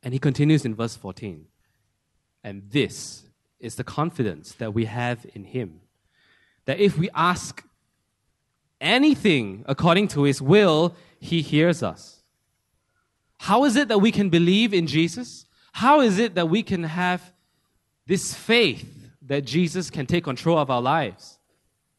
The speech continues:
We need to learn to do what? To ask. How do you ask God for things? It's very simple, right? Prayer. In other words, God is saying, if there is,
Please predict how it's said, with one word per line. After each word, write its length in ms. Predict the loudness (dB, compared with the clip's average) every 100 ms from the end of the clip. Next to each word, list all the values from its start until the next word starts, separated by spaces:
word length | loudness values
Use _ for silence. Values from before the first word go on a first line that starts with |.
| 0
We 140 | 2
need 680 | 4 4 4 0 -6 _ -6
to 160 | -2
learn 320 | 2 2 2 0
to 80 |
do 140 | 0 2
what? 260 | 0 -4 -10 _ _ _ _ _ _ _ _ _
To 120 | -18 -12
ask. 420 | -12 -12 -20 -20 _ _ _ _ _ _ _ _ _ _ _
How 240 | -10 -2
do 80 | 2
you 80 | 2
ask 300 | 2 -2 0
God 200 | 0 0
for 140 | -6
things? 480 | -10 -12 -12 -20 -20 _ _ _ _ _ _ _ _ _ _ _ -14
It's 100 | -2
very 160 | 0
simple, 340 | 2 2 0 -2
right? 300 | -2 -4 -6 _ _ _ _ _
Prayer. 340 | -4 -2 -2 -8 _ _ _ _ _ _ _ _ _ _ _
In 80 | -6
other 240 | -2 0
words, 280 | 2 2 0
God 240 | 0 0
is 100 | 0
saying, 520 | -4 0 0 0 -2 -4
if 180 | -4
there 240 | 0 0 0
is, 320 | -4 -8 -18